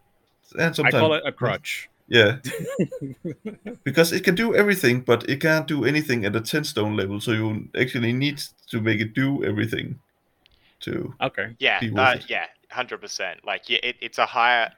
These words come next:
Speaker 3: like, at minimum, if you're not benefiting from at least the mobility, uh, like, you need to at least need the mobility, the marker,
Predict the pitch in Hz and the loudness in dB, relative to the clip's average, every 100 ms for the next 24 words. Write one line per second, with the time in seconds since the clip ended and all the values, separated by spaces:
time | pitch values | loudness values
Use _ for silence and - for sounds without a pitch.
0 | - 117 - 135 131 127 117 120 135 143 | -12 -8 -2 -2 -2 -8 -6 -6 -8 -12
1 | 139 117 - 110 107 110 - 107 107 110 | -12 -14 -8 -8 -6 -6 -6 -6 -8 -8
2 | 104 101 - 104 98 95 95 92 92 92 | -10 -10 -10 -8 -8 -10 -12 -10 -10 -10
3 | 95 92 - - - 104 98 92 202 202 | -14 -14 -14 -16 -14 -10 -10 -6 -6 -8
4 | - - - 104 117 - - _ _ _ | -12 -18 -14 -6 -4 -4 -10 _ _ _
5 | _ _ _ _ 117 117 127 131 120 101 | _ _ _ _ -12 -10 -10 -8 -8 -6
6 | 110 - 110 104 98 95 92 107 104 107 | -10 -12 -12 -12 -10 -10 -8 -6 -6 -6
7 | - 104 95 95 95 98 - 95 90 | -8 -12 -10 -6 -4 -4 -6 -8 -8